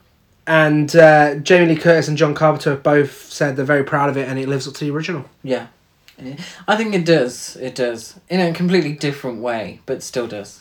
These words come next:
Speaker 2: Yeah.
Speaker 1: Yeah. In twenty nineteen, we had Glass, Happy Death Day to You, Ma, Bloodline, The Gallows Act Two, and Black Christmas. So Ma, again, I think this is a guilty pleasure for us. We both really enjoyed it.
Speaker 2: Yeah.
Speaker 1: Uh, made on a five million dollar budget,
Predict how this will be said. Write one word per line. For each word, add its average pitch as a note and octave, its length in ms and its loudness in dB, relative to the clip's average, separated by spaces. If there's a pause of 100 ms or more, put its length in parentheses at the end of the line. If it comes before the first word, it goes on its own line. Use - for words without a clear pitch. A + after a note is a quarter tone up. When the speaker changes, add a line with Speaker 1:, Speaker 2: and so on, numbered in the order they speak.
Speaker 2:
Yeah. F2+ 200 -16
Speaker 1:
Yeah. A#2+ 320 -10 (540)
In F#3 120 2
twenty A3 200 6
nineteen, G3+ 540 6
we F3+ 80 4
had F3+ 360 6
Glass, G3+ 500 2
Happy G#3+ 300 2
Death G3 280 2
Day F#3 160 6
to F3 160 -8
You, F3+ 320 4
Ma, F#3 760 6
Bloodline, F3 800 4
The E3 60 -2
Gallows G3+ 420 6
Act D#3+ 360 0
Two, E3+ 260 4
and B2+ 160 -6
Black C#3+ 420 -4
Christmas. - 520 -8
So D#3+ 160 0
Ma, D3+ 680 2 (540)
again, G3+ 440 6
I E3 100 2
think G#3+ 240 4
this E3 80 4
is D3+ 100 0
a D3 60 0
guilty E3 300 6
pleasure D#3 320 4
for D#3+ 200 2
us. D3+ 200 2
We A3 80 2
both D3+ 260 0
really C3+ 180 -2
enjoyed C#3 360 2
it. C3+ 220 -2
Speaker 2:
Yeah. D3+ 680 -2
Speaker 1:
Uh, D3+ 220 2
made F3+ 180 8
on F#3 100 6
a F3 80 0
five F3+ 220 6
million E3 240 4
dollar D3 220 4
budget, C#3+ 640 2